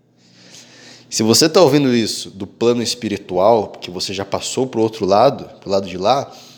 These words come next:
ligue o micro-ondas agora. É, minha mãe tá viva. Micro-ondas não ligou? Micro-ondas não ligou, cara.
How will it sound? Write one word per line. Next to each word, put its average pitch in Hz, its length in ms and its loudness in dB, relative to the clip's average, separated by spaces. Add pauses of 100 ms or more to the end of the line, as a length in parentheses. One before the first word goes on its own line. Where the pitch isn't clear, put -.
(260)
ligue 165 240 0
o 180 40 -2
micro-ondas 147 480 0
agora. 92 440 0 (2000)
É, 85 400 0
minha 95 160 -10
mãe 90 120 -6
tá 127 140 -2
viva. 87 300 -10
Micro-ondas 95 440 -2
não 101 120 0
ligou? 110 280 0 (1800)
Micro-ondas 180 500 4
não 180 140 4
ligou, 165 320 4
cara. - 280 -10